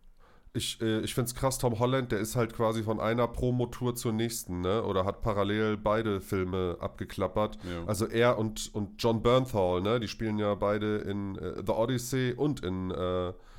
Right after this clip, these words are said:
Speaker 1: ähm, Brand New
Speaker 2: Äh,
Speaker 1: Day.
Speaker 2: es ist sogar ein Dreier. Zendaya ist auch in beiden dabei.
Speaker 1: Ach stimmt, Zendaya
Speaker 2: Mhm.
Speaker 1: ist auch in beiden dabei,
Speaker 2: Ja.
Speaker 1: ja.
Speaker 2: Ist doch schön, da kann er mal mit seiner Frau zusammen auf, auf große Weltreise gehen.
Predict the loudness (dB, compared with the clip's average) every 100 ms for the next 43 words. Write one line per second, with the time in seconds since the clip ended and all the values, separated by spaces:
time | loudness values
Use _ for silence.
0 | -20 -20 -20 -20 -20 -6 -2 -2 0 0
1 | 2 2 4 4 2 0 -2 -6 -6 -4
2 | 0 2 0 0 2 2 2 -2 -6 -4
3 | 2 2 2 -2 -4 -2 -4 -4 -8 -6
4 | -8 -12 -20 -20 -20 -20 -20 -10 -6 -2
5 | 0 0 2 2 4 4 2 0 -4 -4
6 | -2 -2 0 -2 0 0 2 0 -2 -12
7 | -18 -20 -20 -20 -20 -20 -20 -18 -18 -16
8 | -18 -8 -8 2 4 4 4 4 4 4
9 | 2 0 0 2 2 2 -2 0 -2 -6
10 | -12 -12 -10 -10 -6 -4 -4 -2 -2 -2
11 | -6